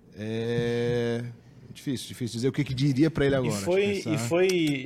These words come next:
Speaker 2: olhando todas as lutas, olhando as, as, as entrevistas, olhando os, os highlights, essa luta, por ter o, esse brother aí do, do Tadiquistão,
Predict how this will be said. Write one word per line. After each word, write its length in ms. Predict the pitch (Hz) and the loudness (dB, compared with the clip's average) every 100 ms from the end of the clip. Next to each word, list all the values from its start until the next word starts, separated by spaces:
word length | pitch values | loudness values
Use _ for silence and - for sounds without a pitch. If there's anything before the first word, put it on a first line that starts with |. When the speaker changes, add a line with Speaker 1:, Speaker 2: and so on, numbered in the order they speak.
| - | -6
Speaker 2:
olhando 420 | 143 147 156 208 190 | 0 4 4 4 2
todas 300 | 196 208 190 | 2 2 2
as 140 | 147 | 0
lutas, 400 | 156 196 160 135 | 2 2 2 2
olhando 320 | 139 147 175 | 2 2 4
as, 160 | 151 - | 2 2
as, 400 | 127 127 - - | -2 -2 -4 -8
as 180 | 123 120 | -8 -4
entrevistas, 960 | 139 147 123 104 135 190 180 151 143 120 | -4 -2 -4 -2 -2 0 0 0 -2 -2
olhando 400 | 127 135 156 143 | 0 0 0 0
os, 320 | 123 104 - | -2 -8 -14
os 220 | 113 113 | -12 -12
highlights, 800 | - 139 131 120 147 175 156 - - | -4 -2 0 2 2 2 2 -4 -6
essa 340 | 147 190 - 226 | 2 2 4 4
luta, 480 | 151 196 - 135 - _ _ _ _ - | 4 2 2 -2 -4 _ _ _ _ -4
por 160 | 147 | -4
ter 220 | 139 151 175 | -2 2 4
o, 340 | 175 156 135 | 6 6 2
esse 180 | 131 - | 0 -2
brother 380 | 131 147 143 139 | 2 4 4 4
aí 160 | 135 | 4
do, 320 | 135 131 123 - | 2 -2 -2 -6
do 220 | 127 117 - _ - | -10 -12 -12 _ 2
Tadiquistão, 1040 | 202 202 160 196 175 - - 156 233 233 | 4 4 0 -4 -6 -6 0 2 2 0